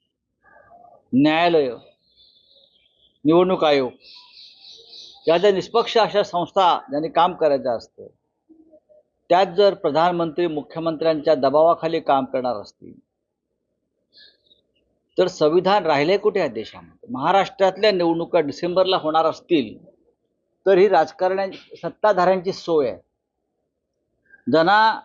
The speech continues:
महाराष्ट्रात पराभवाची भीती वाटते,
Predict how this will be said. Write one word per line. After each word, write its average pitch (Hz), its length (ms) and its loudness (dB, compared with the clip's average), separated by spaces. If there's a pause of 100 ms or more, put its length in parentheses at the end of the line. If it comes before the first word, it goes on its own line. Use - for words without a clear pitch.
महाराष्ट्रात 175 680 -2 (140)
पराभवाची 180 580 0
भीती 185 240 -2
वाटते, 202 420 0